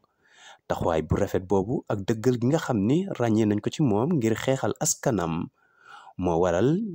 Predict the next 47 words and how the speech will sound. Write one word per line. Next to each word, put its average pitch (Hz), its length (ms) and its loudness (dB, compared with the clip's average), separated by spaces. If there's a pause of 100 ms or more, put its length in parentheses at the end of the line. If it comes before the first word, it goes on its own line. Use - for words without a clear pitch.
(100)
ñi 107 80 2
nga 104 160 2
xam 98 160 -4
ni 120 160 2
ñoo 113 160 2
nekk 95 320 -4
ci - 160 -12
boppu 117 260 -4
mairie 110 380 2
bi 90 160 -6
ci - 160 -20
jamono 95 240 0
yi 123 240 -2
ki - 160 -20
ko - 80 0
jiite 110 460 -2 (420)
di 107 160 -2
Abdoul 107 300 0
Aziz 135 340 -2
Gueye 87 400 0
ànd 98 240 -2
ci - 160 -2
ak - 240 -4 (360)
adjoint 98 360 -2
au 90 120 0
maire 107 360 0
Chérif - 400 -2
Diatta 90 540 -2 (460)
daal 90 200 -2
di 90 80 -4
koy 92 400 0 (340)
delloo 95 400 2
njukkal 104 680 -2 (240)
ci 117 140 -2
li 107 80 2
nga 107 80 2
xam 101 240 0
ni 123 80 2
moo 101 240 2
jëm 123 240 0
ci - 80 -8
cérémonie 113 640 2
de 117 100 -2
lancement 123 540 0
des 113 240 0
activités 113 460 -2
culturelles 147 600 0